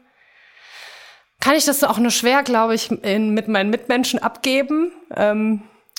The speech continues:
ich versuche da schon immer irgendwie das optimale Ergebnis aus der <laughs> Organisation rauszuholen.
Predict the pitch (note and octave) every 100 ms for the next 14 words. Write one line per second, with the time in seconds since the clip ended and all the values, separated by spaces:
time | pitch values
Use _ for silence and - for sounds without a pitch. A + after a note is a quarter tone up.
0 | - - - G3 G#3+ A#3 G3+ G3+ A3+ -
1 | G#3+ G#3+ D#3 G3 G3 G#3 G#3+ G3 G3 -
2 | G3+ G#3 G#3+ G#3 G3+ G3+ G3 G#3 A3+ A3
3 | F#3 G#3 A3+ G3 F3+ F#3 A3+ B3+ C4+ C4
4 | - C#4+ - D#4+ C4+ D4+ D#4 D4+ C#4 B3
5 | E4+ - - F#3 F#3 A3 C4